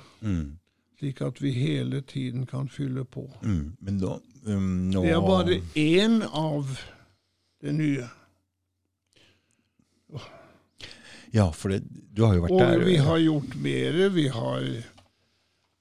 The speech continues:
Speaker 2: også forsøkt med autisme.
Speaker 1: Mm.
Speaker 2: Ingen tror, autisme, det tror langt de fleste at det er en sykdom i hjernen.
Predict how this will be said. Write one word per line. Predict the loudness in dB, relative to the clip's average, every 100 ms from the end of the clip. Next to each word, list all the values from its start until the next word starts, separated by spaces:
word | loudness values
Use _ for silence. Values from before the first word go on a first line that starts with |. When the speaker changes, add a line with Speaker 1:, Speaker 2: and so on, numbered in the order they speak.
| -16
Speaker 2:
også | -14 -6 -6
forsøkt | -4 -6 -4 -4 -4 -6 _
med | -8 -4 -4 -6 -8 -10 -14 _ _ _ -10
autisme. | -8 -4 -4 -4 -8 -16 -20 -20 -20 _ _ _ _ _ _
Speaker 1:
Mm. | -4 -4 -6 -16 _ _ _ _ _ -4
Speaker 2:
Ingen | 0 2 2 0
tror, | -2 -2 -2 -2 -6 -6 -4
autisme, | -2 -2 -2 -4 -4 -4 -2
det | -2 -2
tror | -4 -4 -2
langt | -4 -4 -6 -8 _
de | -4 -4
fleste | -8 -6 -4 -4 -10 -12 -8
at | -8 -8 -8 -6
det | -4 -4 -4
er | -4 -4
en | -6
sykdom | -6 -4 -6 -6 -6 -4
i | -2
hjernen. | -2 -2 -4 -4 -6 -8